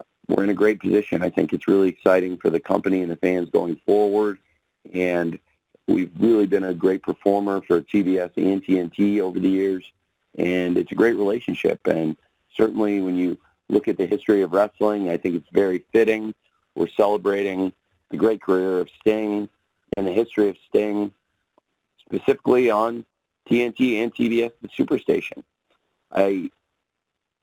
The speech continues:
really love that, and these facts are not lost on me. And also, I'm a very loyal person, and I really am very grateful for the opportunities we've gotten here.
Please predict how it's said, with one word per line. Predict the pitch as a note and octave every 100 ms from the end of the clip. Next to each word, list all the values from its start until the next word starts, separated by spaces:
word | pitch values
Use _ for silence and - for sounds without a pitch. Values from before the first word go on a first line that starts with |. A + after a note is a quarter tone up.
| _ _ _ _ _ _ _
really | G2+ B2 B2+ A#2+
love | G#2+ A2+ A2
that, | A2+ A2+ A2
and | G2 F#2+
these | F#2+
facts | G#2 G2+ -
are | G2
not | F#2 F2
lost | F#2 F#2 -
on | F#2 F2+
me. | F#2 F#2 F2+ E2+
And | F2+
also, | E2+ G2 G2+ G2+ F#2
I'm | F2+ -
a |
very | E2 A2
loyal | G2+ G#2 A2
person, | G2 A2+ G#2+ - D#2+
and | D#2+
I | E2
really | E2+ F#2+ F#2+ F#2 _ _ _ -
am | F#2
very | F#2 G2
grateful | E2 F2 F#2+ - - F2+
for | - F#2 F2
the | F#2
opportunities | F2 E2+ E2+ F#2+ F#2 F2 D#2+
we've | F2
gotten | D#2 F#2 G#2 F2
here. | D#2 D#2+ E2+